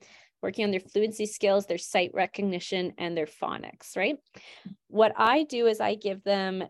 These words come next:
two books, and, but I also give them a decodable book, and I tell the students, "You have to read the, the paper decodable book first, and then you can read another book together." And again,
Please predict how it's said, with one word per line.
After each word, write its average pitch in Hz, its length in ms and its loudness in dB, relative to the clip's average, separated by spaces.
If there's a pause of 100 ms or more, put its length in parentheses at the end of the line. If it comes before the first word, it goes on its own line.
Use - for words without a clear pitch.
(100)
two 285 220 -2
books, - 680 -2 (140)
and, 196 360 -4
but 202 120 4
I 202 140 4
also 214 320 2
give 240 200 0
them 220 160 0
a 208 60 2
decodable 196 680 0
book, 185 240 2 (200)
and 196 120 -2
I 175 40 0
tell 196 220 -4
the 208 80 -2
students, 190 400 -2
"You 190 80 0
have 180 120 0
to 208 120 -2
read 202 260 -2
the, 180 440 4
the 180 100 -10
paper 262 560 0
decodable 208 520 0
book 190 280 0
first, - 480 0
and 208 160 -4
then 202 120 0
you 202 80 -2
can 180 180 -10
read 175 240 0
another 175 360 -4
book - 260 -8
together." - 540 -4 (320)
And 208 120 0
again, 226 400 4